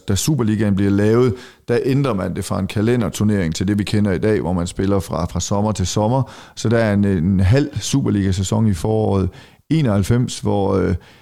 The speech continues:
det, det hold, der sluttede sidst og rykkede ud, det var Ikast. Det hold, der blev sluttet næst sidst, det var os. Skulle spille to kvalifikationskampe mod vinderne af den næstbedste række, og vi skal spille mod B nitten hundrede og ni, og vi taber fire tre på hjemmebane. Så vi skal jo derover vinde med to.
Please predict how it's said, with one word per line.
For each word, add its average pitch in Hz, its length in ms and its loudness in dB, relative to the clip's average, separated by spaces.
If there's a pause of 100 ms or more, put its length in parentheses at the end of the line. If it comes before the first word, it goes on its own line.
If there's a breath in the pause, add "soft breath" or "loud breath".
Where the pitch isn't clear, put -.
(300 loud breath)
det, 104 180 0
det 110 80 2
hold, 127 120 2
der 104 80 2
sluttede 110 280 2
sidst - 540 -2 (100)
og 107 180 -2
rykkede 101 300 2
ud, 127 140 2
det 101 140 0
var 95 60 2
Ikast. 107 580 -2 (120)
Det 101 60 2
hold, 98 120 2
der 90 60 -2
blev 87 140 -4
sluttet 95 260 0
næst 123 220 0
sidst, 101 180 -2
det 107 80 2
var 80 60 2
os. 117 280 -2 (240 loud breath)
Skulle 113 220 -2
spille 131 220 0
to 131 200 0
kvalifikationskampe 98 1040 0
mod 92 160 2
vinderne 95 360 2
af 67 40 0
den 69 80 0
næstbedste 82 460 -2
række, 76 280 -4
og 87 80 -2
vi 110 60 0
skal - 120 -4
spille 113 220 0
mod 104 120 0
B 101 60 -2
nitten 101 260 2
hundrede 98 180 2
og 95 60 2
ni, 131 260 0 (460 loud breath)
og 101 120 -2
vi 104 40 -2
taber 113 240 2
fire 131 260 0
tre 117 240 0
på 92 80 0
hjemmebane. 104 520 2 (1000)
Så 104 120 0
vi 101 120 0
skal 98 160 -2
jo 95 60 0
derover 110 400 2
vinde 110 180 4
med 120 100 2
to. 113 380 0